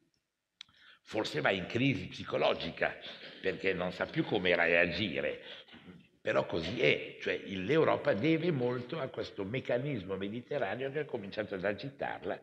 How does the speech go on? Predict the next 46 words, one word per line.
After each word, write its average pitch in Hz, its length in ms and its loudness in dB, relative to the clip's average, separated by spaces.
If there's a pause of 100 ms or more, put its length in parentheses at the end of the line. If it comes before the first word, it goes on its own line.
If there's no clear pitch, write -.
(300)
e - 80 -6
l'ha 127 140 2
portata - 640 -6
ad - 180 -6
essere 73 380 -8
ciò - 180 -8
che 57 200 -8
è 50 80 -8
oggi. - 360 -16 (920)
Allora, 127 300 4 (200)
la 123 240 2
faccenda 131 460 0
della 165 200 0
birra 117 300 0
è 95 40 2
interessante, 82 840 -6
ma 90 100 4
la 107 120 6
birra 147 280 2
corrisponde 98 480 -2
anche 113 160 0
a 117 40 0
una 87 100 0
versione 87 320 -2
un 87 80 -6
po' 78 100 -10
più - 160 -10 (140)
povera, 82 800 0 (320)
che, 76 520 -2
eh, 85 40 -4
si - 120 -12
chiama 95 220 2
kvass, - 540 -4
è 98 60 0
l'unico, 156 400 -2
l'unica 95 640 -6
cosa 135 180 -4
che 117 80 -4
si - 40 -16
fa 101 80 -6
ancora 95 320 -4
col 76 200 -8
pane. - 640 -10 (340)
Credo 139 260 0
che 107 120 -2
non 98 160 -2